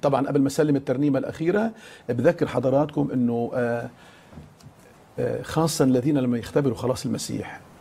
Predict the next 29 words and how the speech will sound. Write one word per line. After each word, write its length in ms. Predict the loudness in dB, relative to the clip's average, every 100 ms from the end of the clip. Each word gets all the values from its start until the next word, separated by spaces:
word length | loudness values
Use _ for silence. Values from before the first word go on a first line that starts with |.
| 2
كيف 180 | 4 4
بتصير 420 | 2 2 0 2
إنسان 400 | 0 2 2 2
في 140 | 2
المسيح؟ 480 | 2 2 -6 -10 -10 -12 -16 -16 -12 0
شغلة 280 | 4 4
بسيطة. 460 | 4 2 -2 -2 -6 -8 -14 -18 -18 -20 -6 -2
ما 100 | 0
حدا 240 | 4 4
يخدعك 500 | 2 2 0 0 -4 -2
ولا 240 | 2 4
يقلك 460 | 2 0 -2 -2 -2
إنه 260 | 0 0 0
كأنه 400 | 0 2 2 4
الموضوع 440 | 4 2 2 2
مستحيل 600 | 0 0 -2 0 2 2
ولازم 320 | 2 2 0
تنتظر 360 | 0 0 0 0
سنين، 320 | 0 0 2
لا. 160 | 0 -2 -8 -20 -20 -20 -12 0
الإنجيل 320 | 2 6 4
بيقلنا 440 | 4 2 2 0
إنه 260 | 0 0 0 0
إن 100 | 2
آمنت 360 | 2 2 0
بقلبك 400 | 0 0 0 -2
بالرب 320 | -4 -2 0
يسوع 320 | -2 -2 2 2
المسيح 540 | 0 -4 -6 -8